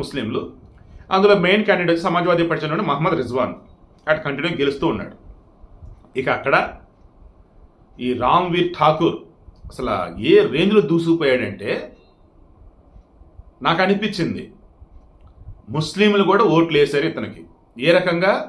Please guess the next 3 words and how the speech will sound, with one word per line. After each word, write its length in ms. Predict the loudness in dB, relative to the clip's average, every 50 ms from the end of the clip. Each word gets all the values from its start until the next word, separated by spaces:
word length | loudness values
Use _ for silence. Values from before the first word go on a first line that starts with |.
| -14 -20 _ _ _ _ _ _
విద్య, 520 | -12 -6 -6 -6 -6 -6 -2 2 4 6 6 4 4 4
వైద్యం, 400 | 2 2 2 0 0 -2 -2 -2 -2 -4 -10 -16 -18 -8 -4 0
డెవలప్‌మెంట్, 580 | 2 4 4 4 2 2 -2 -4 -4 -4 -6